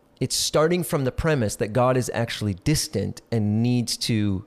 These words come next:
come close to us. And it's upon us to make him come, to get him to come. But the gospel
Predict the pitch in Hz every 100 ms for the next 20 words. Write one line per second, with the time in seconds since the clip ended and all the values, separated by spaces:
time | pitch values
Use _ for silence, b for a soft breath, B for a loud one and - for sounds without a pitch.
0 | _ - 110 98 131 123 - 110 101 101
1 | - 123 117 - - - - 143 135 -
2 | 180 180 120 - - B B B - 107
3 | 110 127 - 131 117 101 - 101 92 -
4 | 117 92 160 - 120 107 107 - 87 82
5 | - _ - B B B B B B B
6 | _ _ - 160 - 180 - 185 151